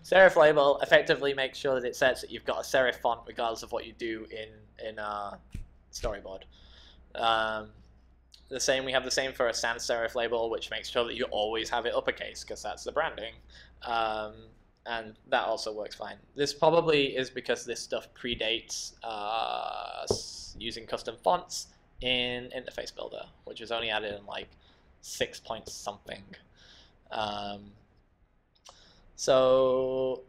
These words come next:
right, the, yeah, the weird bug. For some reason that I have never been able to figure out, the intrinsic height on a serif font on the T V is double what it should be.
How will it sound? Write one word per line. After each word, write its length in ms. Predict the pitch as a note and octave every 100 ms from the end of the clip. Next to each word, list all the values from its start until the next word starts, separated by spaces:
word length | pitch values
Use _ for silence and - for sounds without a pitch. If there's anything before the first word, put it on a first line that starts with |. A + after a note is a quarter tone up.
| -
right, 300 | D#3+ B2+ -
the, 120 | D3+
yeah, 180 | D#3+ B2+
the 60 |
weird 260 | B2+ E3 E3
bug. 180 | A#2+ A2+ - _ - _ _ _ _ _ _ _ - - - - - - - -
For 60 | C#3+
some 200 | G#3 G#3+
reason 380 | F3+ F3+ F#3+
that 120 | D#3 B2+
I 80 |
have 140 | C3+ C3+
never 220 | C3+ D3
been 140 | D3
able 80 | D3
to 80 | C3+
figure 200 | D#3+ C#3+
out, 360 | B2 B2 - B2
the 100 | B2+
intrinsic 480 | A#2+ E3+ D#3+ E3+
height 420 | - C#3 C3+ - - -
on 260 | B2+ B2 A#2+ -
a 180 | A#2 A2
serif 560 | - - E3+ E3+ D#3 - - - -
font 380 | C#3+ C3+ - - _
on 160 | A2+ A2+
the 100 | -
T 200 | - G#3
V 420 | F3 D3 C#3 C3+ - _ _ _ _ _ _ _ _ _ _ _ _ -
is 140 | A#2+ -
double 240 | - C3+ C3
what 160 | A#2+
it 100 | A#2+
should 220 | - G#2 -
be. 180 | -